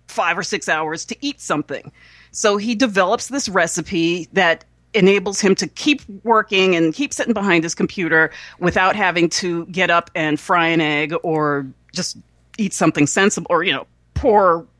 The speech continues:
water on a cup of soup was apparently too much. So he cre-, he, he made this, uh, this concoction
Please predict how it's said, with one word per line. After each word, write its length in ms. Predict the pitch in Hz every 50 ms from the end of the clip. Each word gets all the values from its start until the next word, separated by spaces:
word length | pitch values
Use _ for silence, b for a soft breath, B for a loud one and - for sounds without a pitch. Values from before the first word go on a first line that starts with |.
| 175 170
water 460 | 175 196 196 185 185 185 175 175 170
on 100 | 160 156
a 60 | 151
cup 260 | - - - - -
of 80 | 190 -
soup 380 | - - 156 139 143 - _ B B B B B B
was 200 | - 175 160 139
apparently 420 | 156 - 208 185 175 143 175 160
too 160 | - - 196 165
much. 220 | 151 139 - -
So 280 | - 214 185 175 165 - B B B
he 160 | B 226 190
cre-, 280 | 160 - - 240 220 -
he, 300 | 196 226 214 196 185 170 -
he 240 | 196 196 185 165 143 135 - _ _ _ _ -
made 340 | 226 208 202 208 233 247 214
this, 300 | 254 247 - - - -
uh, 480 | 175 170 160 156 151 143 139 131 123 160 - _ _ _ _ _ -
this 180 | 180 165 -
concoction 800 | - - 190 170 - - 180 196 - - - 156 127 123 156 185